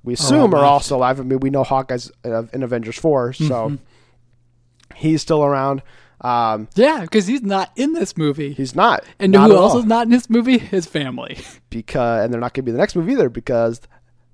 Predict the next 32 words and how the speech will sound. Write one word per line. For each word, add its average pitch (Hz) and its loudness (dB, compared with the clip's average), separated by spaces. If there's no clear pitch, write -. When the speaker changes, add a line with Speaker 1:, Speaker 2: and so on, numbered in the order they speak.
Speaker 1:
they're 113 -6
gonna 120 -2
be 123 -2
part 123 0
of 120 -2
the 120 0
half 131 -2
of 135 -8
the 135 -6
universe 147 0
that 120 -8
gets 113 -10
wiped 110 -4
away. 95 -4
Speaker 2:
Okay. 208 2
Oh, 175 -4
yeah. 156 -4
I 135 -10
have, 220 0
I 185 0
do 202 2
have 175 0
questions 180 -2
about 156 -2
this 160 -6
means 156 -2
for 143 -6
our 139 -4
wa-, 143 0
a 160 -6
little 156 4
wager. 143 -2